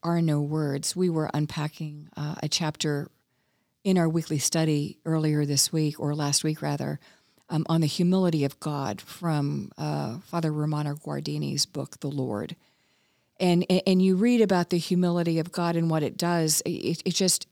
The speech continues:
jaw-dropping, overwhelming, um, who God is and how passionate he loves us. And Gor-, Father Guardini was keen on using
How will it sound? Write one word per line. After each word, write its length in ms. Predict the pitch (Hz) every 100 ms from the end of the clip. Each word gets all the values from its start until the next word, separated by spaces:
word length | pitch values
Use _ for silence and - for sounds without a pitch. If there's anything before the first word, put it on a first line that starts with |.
| -
jaw-dropping, 1300 | 151 170 165 170 175 156 156 160 151 - 156 156 156 - _ _ _ _ _ _ -
overwhelming, 1160 | 208 208 190 175 165 165 156 156 143 143 165 156 _ _ _ _ _ _ _ _ _ _ _ -
um, 260 | 165 104 - _ _
who 140 | 226 233
God 240 | 202 180
is 220 | 180 175
and 80 | 175
how 180 | 165 151
passionate 800 | - - 190 175 - 160 151 - _ _ _ _ _ _ _ _ _ _ _ _
he 200 | 208 202
loves 460 | 202 202 196 190
us. 280 | 151 151 -
And 180 | 190 180
Gor-, 240 | 180 175 - - - -
Father 260 | 180 175 170
Guardini 500 | 165 170 175 175 165
was 180 | 160
keen 300 | - - 185
on 180 | 170 165
using 500 | 170 170 160 165 165